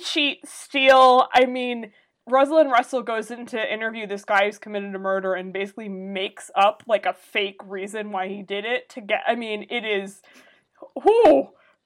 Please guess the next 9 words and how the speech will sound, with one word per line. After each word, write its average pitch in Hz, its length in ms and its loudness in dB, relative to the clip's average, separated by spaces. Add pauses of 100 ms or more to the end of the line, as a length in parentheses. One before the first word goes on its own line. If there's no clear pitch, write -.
man, 220 540 6 (300)
no, 247 640 -4
not, 226 480 2 (220)
it 233 180 -2
makes 277 280 0
it - 140 -14
seem 269 160 -4
like 233 180 2
a 196 100 -4